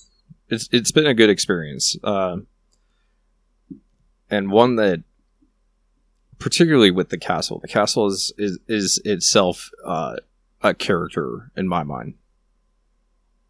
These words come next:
And while I was playing it, something,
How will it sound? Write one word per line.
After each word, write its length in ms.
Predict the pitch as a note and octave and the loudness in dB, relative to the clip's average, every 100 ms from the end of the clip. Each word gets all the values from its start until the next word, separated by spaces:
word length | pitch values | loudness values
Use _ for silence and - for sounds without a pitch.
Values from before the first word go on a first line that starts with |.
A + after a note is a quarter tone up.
| _ _ _ _ _ _ | _ _ _ _ _ _
And 480 | - G#2 F2+ F2 E2+ - _ _ _ _ _ _ _ _ _ _ | -2 0 2 -2 -6 -12 _ _ _ _ _ _ _ _ _ _
while 240 | G#2 G#2 A#2+ | 2 6 8
I 40 | |
was 180 | A#2 F#2+ | 6 2
playing 260 | - G#2 F2+ | 0 0 0
it, 160 | D#2 | -6
something, 440 | - G2 G#2 F2 | -6 -4 -4 -6